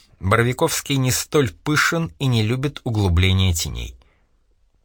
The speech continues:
Ему сделалось скучно, и он поднялся, чтобы откланяться.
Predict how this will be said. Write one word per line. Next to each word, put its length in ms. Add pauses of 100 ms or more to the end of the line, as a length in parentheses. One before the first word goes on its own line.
(580)
Ему 200
сделалось 400
скучно, 480 (400)
и 120
он 180
поднялся, 560
чтобы 380
откланяться. 840